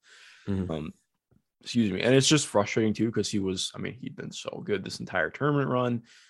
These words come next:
Speaker 2: Uh, tough way for the tournament to close out for him. Um, I guess one thing I will ask you though, where are you at with him as, uh, as, like, a short role playmaker and just his ability, not even that he's a playmaker, but his just ability, even if he is able to make decisions? 'Cause I
Speaker 1: To
Speaker 2: do
Speaker 1: make
Speaker 2: think,
Speaker 1: decisions, yeah.
Speaker 2: um,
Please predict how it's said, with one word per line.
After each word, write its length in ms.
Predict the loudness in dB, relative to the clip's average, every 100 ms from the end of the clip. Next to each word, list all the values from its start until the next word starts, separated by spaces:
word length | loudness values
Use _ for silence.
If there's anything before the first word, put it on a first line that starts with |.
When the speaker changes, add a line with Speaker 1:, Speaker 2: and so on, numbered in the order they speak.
| _ _
Speaker 2:
Uh, 220 | 0 2
tough 320 | 2 2 0 6
way 140 | 4
for 140 | 4
the 80 | -4
tournament 340 | -6 -4 -4 -8
to 60 |
close 220 | -6 -4
out 220 | 2 2 2
for 100 | -2
him. 340 | 0 -2 -4 -12 -20 -20 -20 _ _ _ 0
Um, 460 | 4 4 2 0 -6 _ _ _ -20 -20 _ _ _ _ _ _ _
I 140 | 2 6
guess 300 | 6 4 0
one 320 | -2 4 4
thing 160 | 6 6
I 60 |
will 260 | 6 8 8
ask 200 | 6 2
you 80 | 0
though, 120 | 2
where 240 | 4 6
are 40 | 6
you 220 | 6 4
at 180 | 4 2
with 160 | 0
him 480 | 0 0 0 -2 -4
as, 600 | -2 0 0 -2 -4 -10 -6
uh, 320 | -4 -2 0
as, 140 | 0 0
like, 140 | 0
a 40 | -2
short 260 | -4 -2
role 140 | -2 -4
playmaker 600 | -4 -2 -2 -2 0 0
and 100 | -2
just 160 | -2
his 140 | 0 2
ability, 380 | 4 6 6 4
not 200 | 4 6
even 140 | 6
that 100 | 2
he's 140 | 0
a 60 | -4
playmaker, 380 | -8 -8 -8 -6
but 140 | -2 2
his 160 | 4
just 240 | 4 0 -2
ability, 480 | 4 8 8 8 4
even 160 | 2
if 140 | 0 0
he 140 | 0
is 140 | 0
able 220 | 0 -2 -6
to 120 | -8
make 160 | -10 -10
decisions? 400 | -16 -16 -16 -6
'Cause 120 | 4
I 100 | 4
Speaker 1:
To 120 | 6
Speaker 2:
do 80 | 6
Speaker 1:
make 120 | 8
Speaker 2:
think, 140 | 6
Speaker 1:
decisions, 540 | 4 2 -2 -4 -6 -6
yeah. 120 | -6
Speaker 2:
um, 440 | -4 -2 -2 -4